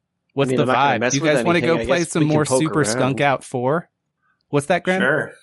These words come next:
Speaker 2: I'll, I'll poke around. I don't wanna disrupt anything, but I'll poke around. Maybe there's something I didn't, never noticed.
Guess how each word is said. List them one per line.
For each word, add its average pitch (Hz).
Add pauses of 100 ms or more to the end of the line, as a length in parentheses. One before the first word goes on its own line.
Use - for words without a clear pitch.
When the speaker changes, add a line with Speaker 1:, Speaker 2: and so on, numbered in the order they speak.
(640)
Speaker 2:
I'll, 370 (140)
I'll 190
poke 196
around. 131
I 147
don't 170
wanna 151
disrupt 127
anything, 107
but 127
I'll 139
poke 139
around. 104
Maybe 113
there's 104
something 101
I 101
didn't, 107 (200)
never 110
noticed. 107